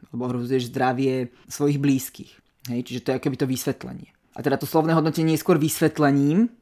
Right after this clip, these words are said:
toho výkonu, alebo vysvetlením toho, čo ten žiak robí zle, alebo čo robí dobre, alebo čo robí správne, čo robí nesprávne. Kdežto to známkovanie je skôr ako keby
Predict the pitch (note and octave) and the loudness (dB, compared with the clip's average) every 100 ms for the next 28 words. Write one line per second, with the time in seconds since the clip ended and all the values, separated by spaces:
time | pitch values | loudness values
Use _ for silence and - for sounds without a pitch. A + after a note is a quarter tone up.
0 | _ C3 C#3+ C3 B2+ D3 C3+ C#3 A#3 A3+ | _ -4 -2 -2 -4 0 2 4 2 0
1 | _ - B2 B2+ - _ - C3+ - - | _ -8 -4 -4 -8 _ -6 -2 -2 2
2 | D3 D3+ C#3 C#3 - C#3+ C3 C3 C#3 C#3 | 2 2 0 -2 0 0 0 2 2 0
3 | A#2+ C#3 D3 C3+ A#2+ B2+ A#2+ A#2+ B2 D3 | 2 4 4 4 0 -4 -4 -4 -2 0
4 | G#3+ - _ - B2 - C3 B2+ - C3 | 0 -2 _ -16 -12 -6 -6 -4 0 0
5 | C#3+ D3 C3+ B2+ B2 - C#3+ C#3 E3 A3 | 0 -2 -2 -2 -4 -2 2 2 2 -2
6 | - _ - _ _ _ C3+ D3 - D3 | -6 _ -20 _ _ _ 0 0 0 -2
7 | D3 C#3 C#3 D3 E3 D#3 D#3+ D#3 D3 C#3+ | 0 2 2 2 2 4 4 2 4 2
8 | C#3 - C#3+ C#3 C#3 D3+ B2+ C#3 C#3+ | 2 2 2 0 -2 0 2 2 2